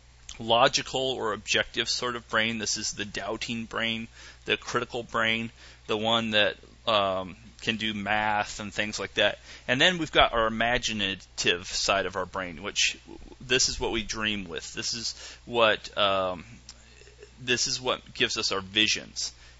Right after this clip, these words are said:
This doesn't tell us how to get there. This tells us, um, where we're going. And the, the imaginative side of the brain is the one that is active when we're dreaming.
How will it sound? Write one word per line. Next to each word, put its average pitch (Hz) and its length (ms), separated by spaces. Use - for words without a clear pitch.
This 131 180
doesn't 156 300
tell 127 240
us 98 160
how 131 340
to 127 80
get 101 220
there. 98 400
This 120 220
tells 117 340
us, 101 340
um, 98 500
where 113 360
we're 98 140
going. 90 380
And 120 540
the, 131 200
the 120 500
imaginative 165 520
side 127 260
of 110 160
the 110 60
brain 110 520
is 117 260
the 127 100
one 135 300
that 107 120
is - 140
active 110 460
when 104 160
we're 104 120
dreaming. 98 480